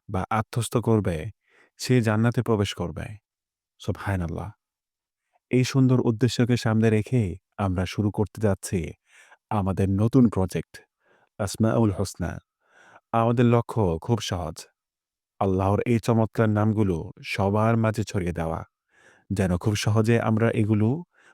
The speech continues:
মুখস্থ করতে পারি, অর্থগুলোও বুঝতে পারি এবং নিজেদের জীবনে এর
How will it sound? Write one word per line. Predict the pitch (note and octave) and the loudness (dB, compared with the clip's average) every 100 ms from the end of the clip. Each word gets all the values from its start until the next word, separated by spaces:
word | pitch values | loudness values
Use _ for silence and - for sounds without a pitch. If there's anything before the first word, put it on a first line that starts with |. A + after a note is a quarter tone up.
| - | -4
মুখস্থ | A2+ C3+ C#3+ - | -2 0 -2 -2
করতে | G2+ F2+ F#2 | -4 -2 -2
পারি, | F2 D#2+ E2 - _ _ _ _ _ | -2 -4 -6 -12 _ _ _ _ _
অর্থগুলোও | - G2 - G2 G2+ A#2 | -6 -4 0 2 4 6
বুঝতে | A2 - - | 4 2 0
পারি | - - G2 - _ _ - _ | -2 -4 -8 -12 _ _ -20 _
এবং | - G2 F#2 F2+ | -6 -2 0 2
নিজেদের | G2 G2+ G#2 G2 | 2 4 2 2
জীবনে | F#2+ G#2 A2 G#2+ E2 F2 - - | 2 2 2 2 0 -6 -10 -6
এর | F#2+ | -4